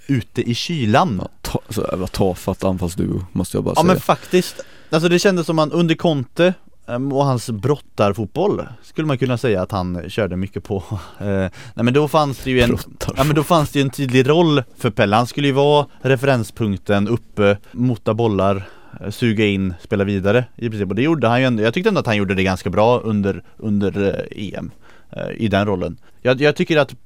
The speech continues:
Speaker 1: Pelle skulle kunna vara med i truppen fortfarande, men jag tycker inte att han borde starta.
Speaker 2: Vad var det som hände här? Han vägrar skaka
Speaker 1: Han blev
Speaker 2: Venturas hand, han blev
Speaker 1: ut-,
Speaker 2: utbytt.
Speaker 1: han blev utbytt i minut sextiotre eller nå-, alltså nån-, alltså ganska tidigt ändå.
Speaker 2: Och då blev han lack.
Speaker 1: Och då blev han jättesur och så vägrade han sk-, skaka Venturas hand.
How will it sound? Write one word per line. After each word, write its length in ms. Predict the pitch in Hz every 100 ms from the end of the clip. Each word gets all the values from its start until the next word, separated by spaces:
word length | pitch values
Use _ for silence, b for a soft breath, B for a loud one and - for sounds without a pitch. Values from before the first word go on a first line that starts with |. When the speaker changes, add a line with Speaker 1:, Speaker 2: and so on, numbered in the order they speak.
| - -
Speaker 1:
Pelle 220 | 131 113
skulle 220 | - 113
kunna 140 | 113 107
vara 100 | 104
med 120 | 90
i 40 |
truppen 360 | - 95 - 98
fortfarande, 440 | 110 85 85 - - - -
men 260 | - 98
jag 100 | 95
tycker 200 | 92 101
inte 120 | 95 85
att 60 |
han 100 | 90
borde 140 | - -
starta. 380 | - - - - - -
Speaker 2:
Vad 100 | 113
var 80 | 110
det 60 |
som 140 | 98 107
hände 260 | 113 101
här? 120 | 123 78
Han 260 | 98 107
vägrar 420 | 120 110 95 101
skaka 540 | 95 - 107 95 - 98
Speaker 1:
Han 120 | -
blev 140 | -
Speaker 2:
Venturas 200 | 95 95
hand, 380 | - 117 127 123
han 120 | 120
blev 100 | 117 104
Speaker 1:
ut-, 40 |
Speaker 2:
utbytt. 240 | 90 -
Speaker 1:
han 100 | 147
blev 140 | 156 156
utbytt 520 | 170 - - 131 -
i 80 | 135
minut 300 | 135 123 -
sextiotre 1000 | - 135 - 127 - - 131 165 196 190 -
eller 200 | - 160
nå-, 120 | 160
alltså 180 | 131 127
nån-, 320 | 131 135 135 -
alltså 180 | 120
ganska 300 | 123 123 -
tidigt 500 | - 160 127 92 127 -
ändå. 400 | 160 143 98 95
Speaker 2:
Och 160 | 104
då 80 | 98
blev 200 | 101 98
han 140 | 95
lack. 320 | 87 - - -
Speaker 1:
Och 60 | 117
då 60 |
blev 100 | 123
han 120 | 127
jättesur 420 | 117 110 101 110 107
och 80 |
så 60 | 113
vägrade 340 | 127 123 104
han 100 | 104 104
sk-, 340 | - - -
skaka 420 | - 110 - 95
Venturas 440 | 92 95 101 92 -
hand. 400 | 139 156 160